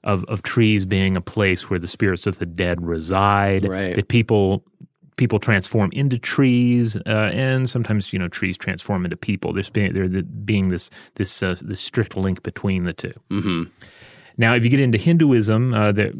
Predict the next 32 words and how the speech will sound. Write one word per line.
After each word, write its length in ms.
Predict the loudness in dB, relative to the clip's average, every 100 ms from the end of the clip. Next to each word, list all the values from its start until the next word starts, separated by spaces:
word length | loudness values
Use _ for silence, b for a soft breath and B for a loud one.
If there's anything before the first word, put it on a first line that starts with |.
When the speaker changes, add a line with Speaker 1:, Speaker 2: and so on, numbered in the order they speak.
| -12
Speaker 1:
there 180 | -6 -4
are 40 | -4 -8
s-, 160 | -14 -12 -8
some 160 | -4
wonderful 300 | 0 0 0
examples 440 | 0 0 -2 -4 -4
here 140 | -2
as 120 | -2 0
well. 260 | 2 2
So 200 | 2 2
Hinduism 500 | 4 4 4 4 2
has 200 | 4 4
no 160 | 4 2
singular 540 | 2 0 2 4 2
creation 500 | 0 0 2 0 -2
story. 540 | -2 0 2 2 -2 -4
It 80 |
has 180 | -6 -4
many. 380 | 0 2 2 -2 B B B B -2
Uh, 200 | 0 2
there, 200 | 0 0
there's, 260 | -2 -4
there's 280 | -6 -4 -2
no 120 | 0
singular 520 | 0 0 2 4 4 2
creation, 480 | 2 4 2 2
but 80 | 2
rather 260 | 2 2 0
periodic 540 | 0 2 2 2 -2
cycles 520 | -2 -2 0 -2 -2 B B B -6
of 280 | 0 0 2
creation. 680 | 0 2 2 0 -4 -4